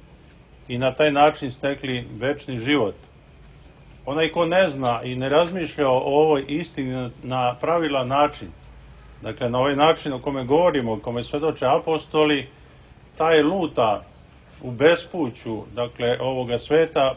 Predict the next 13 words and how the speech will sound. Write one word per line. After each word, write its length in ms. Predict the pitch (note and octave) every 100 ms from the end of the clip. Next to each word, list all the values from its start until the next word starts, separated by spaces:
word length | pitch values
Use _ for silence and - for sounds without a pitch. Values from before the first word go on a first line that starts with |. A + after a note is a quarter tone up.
| -
pa 80 |
makar 360 | C#3+ E3+ D#3+ D3+
bio 400 | C3 F3 F3 D3+
on 260 | D#3+ B2+ A#2 - - - - - - -
i 80 | B2+
u 100 | B2+
crkvi, 680 | A#2+ E3 F3+ D#3 E3 C#3+ B2 - - - - -
ako 460 | C#3 C3 C#3 C3 B2+
ne 180 | A#2+ D#3
bude 360 | D#3+ D3+ C3 A#2+
imao 340 | C#3 D3 C3 A2+
dovoljno 540 | C3+ D#3 D3 A#2+ A#2+ -
pažnje 560 | C3+ E3 F3 D3 G#2+